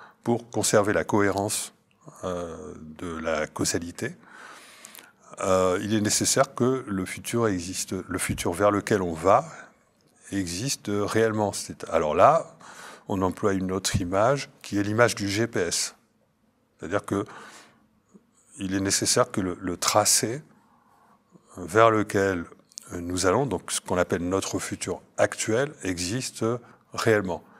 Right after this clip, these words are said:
Parce que s'il n'y a pas de tracé, on aurait des problèmes avec la causalité. Et donc la véritable évolution, c'est une évolution qui a lieu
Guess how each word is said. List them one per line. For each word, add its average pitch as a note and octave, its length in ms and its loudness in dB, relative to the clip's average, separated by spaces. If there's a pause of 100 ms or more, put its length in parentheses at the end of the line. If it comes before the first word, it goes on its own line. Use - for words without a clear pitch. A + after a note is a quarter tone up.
(260)
Parce - 160 -8
que - 100 -6
s'il - 200 0
n'y G2+ 40 4
a F#2+ 40 2
pas A2 180 2
de F2 220 -6 (100)
tracé, A#2 540 2 (100)
on F#2+ 140 -4
aurait G2+ 240 4
des - 100 -2
problèmes A#2+ 500 0 (140)
avec F#2+ 300 0
la - 80 0
causalité. G2+ 640 -2 (960)
Et F2+ 40 -10
donc F#2+ 240 -4
la F#2+ 200 2
véritable A2+ 480 6
évolution, G#2+ 760 2
c'est - 340 -8
une A2 120 -2
évolution G#2+ 540 0
qui G2+ 260 -4
a F#2 60 2
lieu G2+ 380 0